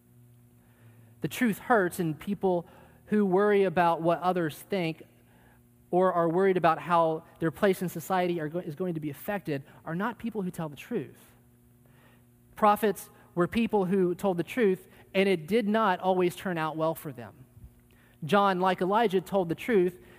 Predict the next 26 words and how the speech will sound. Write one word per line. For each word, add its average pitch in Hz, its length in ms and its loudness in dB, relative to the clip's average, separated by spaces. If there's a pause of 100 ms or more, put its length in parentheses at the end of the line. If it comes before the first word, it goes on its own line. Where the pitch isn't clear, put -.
(140)
that 170 160 0
people 208 280 0
needed 196 240 2
to 185 120 -4
repent 170 420 0
of 170 100 -4
their 160 100 0
sins, 175 400 0
and 170 100 -2
it 165 160 -4
put 196 160 -4
him 175 160 -2
at 160 60 0
odds, 165 420 -2 (280)
even 220 320 2
with 170 280 2 (220)
the 170 80 -2
king, 175 560 -2 (240)
Herod, 160 400 0 (180)
which 175 160 -6
eventually 185 480 0
cost 151 360 -6
him 151 80 -8
his 139 180 -12
life. 143 460 -6 (2000)
Church, 185 280 -2